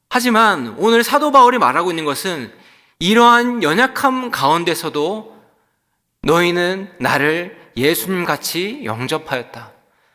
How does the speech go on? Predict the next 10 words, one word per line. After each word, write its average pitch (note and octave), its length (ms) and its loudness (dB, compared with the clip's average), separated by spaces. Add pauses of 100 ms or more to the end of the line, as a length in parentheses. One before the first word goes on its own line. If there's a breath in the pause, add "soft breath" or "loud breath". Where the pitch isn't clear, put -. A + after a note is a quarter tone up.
서로 B3 340 4
업신여기지 A#3 640 2
않고 G#3+ 440 -2
서로 B3+ 380 0
사랑하였다. G3+ 800 -2 (480 soft breath)
그리고 F3 520 0
이 D#3 200 0
말씀의 C#3+ 800 -2
나눔의 C#3+ 920 -2
복이 B2 600 -8